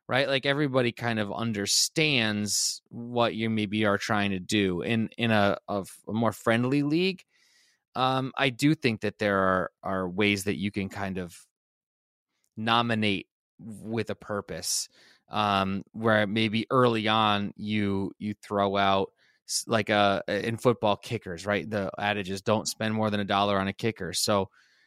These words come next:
um, you know, maybe late when there's a, there's money left over, somebody goes, "Haha, I'm gonna go two dollars on that 'cause I can."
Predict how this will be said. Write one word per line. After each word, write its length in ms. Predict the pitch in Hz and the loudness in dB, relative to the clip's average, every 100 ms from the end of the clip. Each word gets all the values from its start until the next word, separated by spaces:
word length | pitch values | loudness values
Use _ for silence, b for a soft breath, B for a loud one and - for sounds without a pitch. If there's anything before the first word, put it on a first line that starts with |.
| b - | b -4
um, 360 | 107 95 95 - | 0 0 -2 -2
you 120 | 120 | 0
know, 120 | 107 | 2
maybe 320 | 107 120 110 | 2 2 0
late 360 | 95 110 139 - | 0 2 2 2
when 120 | 110 | -2
there's 160 | 104 101 | -2 -4
a, 60 | - - | -8 -10
there's 220 | 117 98 | -8 -6
money 260 | 101 110 127 | -2 -2 -2
left 300 | 101 92 101 | -4 -6 -8
over, 220 | 92 101 | -8 -8
somebody 340 | - 110 101 98 | -8 -8 -6 -6
goes, 180 | 101 | -2
"Haha, 340 | 175 156 160 147 | -2 0 0 -2
I'm 100 | 139 | -4
gonna 160 | 131 | -6
go 160 | 113 117 - | -6 -6 -6
two 240 | - 156 | -6 -2
dollars 440 | 113 98 95 92 | 0 0 -2 -8
on 260 | - 101 98 | -8 -8 -6
that 260 | 95 90 - | -6 -6 -8
'cause 160 | 104 | -8
I 80 | 92 | -8
can." 540 | - - 135 95 90 | -8 -4 -2 -2 -4